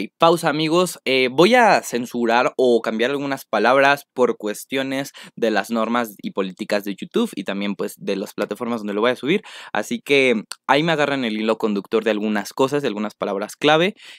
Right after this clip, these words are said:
y, pues, nada, continuamos. Cuando llegó la poli, eh, y reportaron el, el, el bulto, el cuerpo, pues, se dieron cuenta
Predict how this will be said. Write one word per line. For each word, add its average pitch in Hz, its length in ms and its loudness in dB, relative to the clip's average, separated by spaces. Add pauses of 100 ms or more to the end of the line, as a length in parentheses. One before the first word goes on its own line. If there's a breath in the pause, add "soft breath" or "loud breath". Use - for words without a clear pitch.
y, 120 100 -6
pues, 98 200 -4
nada, - 300 -10
continuamos. 113 460 -4 (640 loud breath)
Cuando 151 200 2
llegó 170 180 2
la 240 220 0
poli, 127 480 2 (320)
eh, 110 280 2
y 104 400 -4
reportaron 123 440 -6
el, 131 140 -6 (140)
el, 110 380 0
el 113 180 -2
bulto, 175 500 4
el 127 140 0
cuerpo, 135 480 0
pues, 110 160 0
se - 240 -6
dieron 113 300 -2
cuenta 110 240 -6